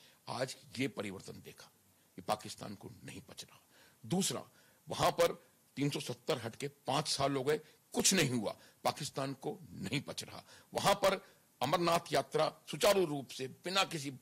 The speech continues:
अड़चन के चल रही है, पाकिस्तान को नहीं पच रहा। वहां पर टूरिज्म बढ़ रहा है, दो, टू पॉइंट वन करोड़ टूरिस्ट आया है पिछले साल, वो पाकिस्तान को पच नहीं रहा।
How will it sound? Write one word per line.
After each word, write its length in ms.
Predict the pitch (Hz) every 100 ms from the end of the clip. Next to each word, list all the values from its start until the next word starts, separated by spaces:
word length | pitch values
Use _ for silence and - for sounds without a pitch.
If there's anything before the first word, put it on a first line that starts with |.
| - - -
अड़चन 300 | 135 - 135
के 140 | 123
चल 220 | 131 - 120
रही 240 | 120 117
है, 100 | 117 - -
पाकिस्तान 440 | 117 120 135 127 131
को 160 | 131 110 -
नहीं 200 | 101 139
पच 200 | 95 -
रहा। 180 | - 95 - -
वहां 140 | 120 151
पर 340 | 175 170 -
टूरिज्म 460 | - 254 226 190 175
बढ़ 180 | 131 127
रहा 260 | 123 120
है, 140 | 113 104 - -
दो, 420 | 113 180 226 226 - - -
टू 120 | 196 226
पॉइंट 300 | 214 202 190
वन 260 | 131 170 190
करोड़ 760 | - _ - 202 254 277 254
टूरिस्ट 440 | - 220 220 -
आया 180 | 180 180
है 140 | 165 160
पिछले 320 | 131 139 120
साल, 200 | - - - _ _ _ _ _ _ _ _ _ _ _ _ _ 110
वो 260 | 123 269
पाकिस्तान 540 | 180 170 156 - 131 131
को 120 | 123
पच 240 | 113 -
नहीं 200 | 101 104
रहा। 120 | 104